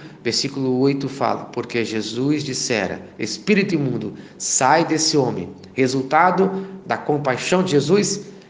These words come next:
libertação completa. Que no dia de hoje, você seja liberto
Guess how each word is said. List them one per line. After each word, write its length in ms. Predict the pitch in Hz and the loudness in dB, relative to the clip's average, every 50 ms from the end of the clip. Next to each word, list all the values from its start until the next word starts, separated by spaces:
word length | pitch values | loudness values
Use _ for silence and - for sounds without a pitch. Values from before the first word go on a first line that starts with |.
| - - - | -20 -16 -8
libertação 1040 | - 110 117 120 139 156 - - - 131 131 127 - - 113 - - - 110 107 104 | -4 -2 -2 0 0 -2 -2 0 0 -2 -2 -2 -6 -10 -8 -8 -8 -8 -8 -10 -10
completa. 480 | - - 107 - - - 98 - - 98 | -10 -12 -12 -10 -10 -12 -12 -12 -12 -4
Que 140 | - - 165 | 0 2 2
no 100 | 156 147 | 4 4
dia 160 | 143 160 165 | 4 4 4
de 100 | 160 160 | 6 6
hoje, 400 | 107 - - - - - - - - - - - - - - - - - - - - | 4 4 4 0 -6 -8 -10 -14 -18 -20 -20 -20 -20 -20 -20 -20 -20 -20 -20 -16 -12
você 540 | - 120 104 - - - 113 95 78 76 - - - - - - - | -8 -8 -8 -6 -2 -2 0 -2 -2 -4 -10 -16 -18 -20 -20 -20 -14
seja 360 | - - - - 123 107 117 | -10 -6 -4 -2 -2 -2 -2
liberto 500 | 113 113 107 110 104 92 87 92 98 - | -2 -2 0 0 0 0 -2 -4 -8 -14